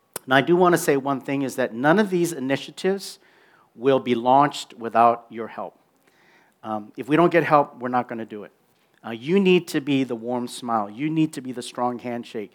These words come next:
You need to be the face of this church. I don't want them to see me. I don't want them to see John. I don't want them to see Liz. I want them to see you. You are Five Stones Church. So we're gonna be pretty firm about this. If we don't get enough people,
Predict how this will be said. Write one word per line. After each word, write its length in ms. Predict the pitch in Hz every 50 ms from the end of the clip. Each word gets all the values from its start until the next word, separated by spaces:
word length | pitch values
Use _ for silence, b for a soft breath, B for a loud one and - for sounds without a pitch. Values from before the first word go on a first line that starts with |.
| b b b b b b
You 160 | 139 147 180
need 200 | 185 185 185 180 185
to 100 | 165 143
be 120 | 135 135
the 120 | 123 127
face 500 | - - - - 156 151 139 127 123 -
of 200 | - - 107 101
this 200 | 104 113 104 -
church. 380 | - - - 127 101 87 - - -
I 80 | 113
don't 120 | 143 175 185
want 180 | 185 185 180
them 140 | 185 170 139
to 100 | - 139
see 240 | - - - 139 127
me. 180 | 123 117 110 101
I 80 | - 110
don't 140 | 131 147 143
want 160 | 151 156 156
them 100 | 151 143
to 80 | 131 131
see 180 | - - 135
John. 300 | 113 - 127 113 107 101 B B B B B
I 80 | B 131
don't 140 | 147 160 156
want 140 | 156 151 -
them 80 | 131
to 40 | -
see 120 | - 147
Liz. 200 | 127 120 120 104 -
I 100 | 120 135
want 260 | 139 143 147 147 143
them 100 | 143 135
to 80 | 120 131
see 180 | 123 - 139 120
you. 360 | 107 107 123 131 127 101 - _ _ _ _ _ _ _ _ _ _ _
You 260 | - 117 147 156 143 143
are 120 | 135 123
Five 320 | - - - 113 113 104
Stones 320 | - - - 101 101 98 -
Church. 520 | - - - 117 95 - - - - - b b b b b b b b b
So 520 | - - - 160 151 147 147 143 - - _ _
we're 140 | - 127 156
gonna 140 | 165 196 190
be 220 | 180 190 190 185
pretty 520 | 180 185 - - - - 202 202 196 208 185
firm 380 | 185 - - - 165 196 226
about 380 | 214 156 120 120 110 98 - -
this. 380 | 104 95 - - - - - _ _ _ _
If 80 | - 113
we 100 | 120 147
don't 140 | 156 165 160
get 100 | 165 160
enough 280 | 165 160 156 156 -
people, 480 | - - 156 156 - 160 156 156 156